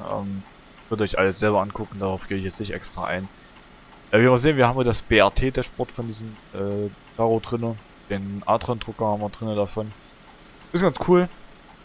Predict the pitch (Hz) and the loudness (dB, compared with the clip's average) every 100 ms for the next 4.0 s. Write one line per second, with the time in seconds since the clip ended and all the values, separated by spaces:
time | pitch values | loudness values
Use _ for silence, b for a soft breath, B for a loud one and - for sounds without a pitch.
0 | - 113 113 113 110 107 - - - - | 2 4 4 0 -8 -14 -20 -20 -20 -20
1 | - - - - - - - - - - | -20 -20 -20 -20 -20 -20 -20 -20 -20 -4
2 | - 104 - 131 120 110 - 151 - 120 | -2 -2 -2 0 0 0 0 0 4 2
3 | - - 110 110 - 117 - 127 131 | 2 -10 -8 -8 0 0 2 0 -2